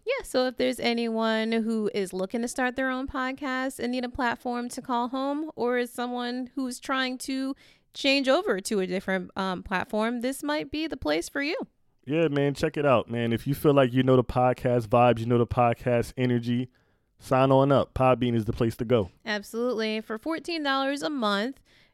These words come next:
Speaker 1: um, you get a lot of different features and resources to help make podcasting easy and simple.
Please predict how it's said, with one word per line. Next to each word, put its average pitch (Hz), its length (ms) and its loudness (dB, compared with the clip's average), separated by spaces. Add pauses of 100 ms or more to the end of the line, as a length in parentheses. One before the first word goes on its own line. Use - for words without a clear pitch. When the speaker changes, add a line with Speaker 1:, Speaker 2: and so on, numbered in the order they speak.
(120)
Speaker 1:
um, 247 340 0
you 240 140 -4
get 320 180 4
a 294 60 2
lot 240 480 2
of 214 100 -6
different 202 420 -6
features 247 560 -2
and 185 320 -4
resources 202 840 -2
to - 140 -6
help 202 260 -2
make 190 260 -6 (260)
podcasting 208 840 -4 (320)
easy 226 640 -4
and 190 560 -4 (420)
simple. - 520 -6